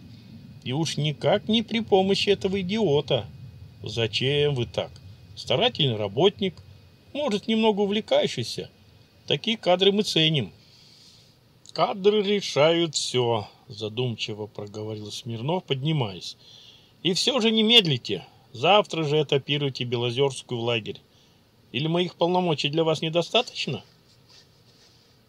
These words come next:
«Вполне достаточно. Что в самом деле, Николай Андреевич?» «Вот и хорошо. Желаю здравствовать».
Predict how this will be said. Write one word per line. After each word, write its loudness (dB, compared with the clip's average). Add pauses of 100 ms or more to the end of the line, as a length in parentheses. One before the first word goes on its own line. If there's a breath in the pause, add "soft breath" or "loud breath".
(200)
«Вполне 2
достаточно. 0
Что 2
в -4
самом 2
деле, -2
Николай 2
Андреевич?» -6 (760 soft breath)
«Вот 0
и 0
хорошо. 6 (800)
Желаю 8
здравствовать». 2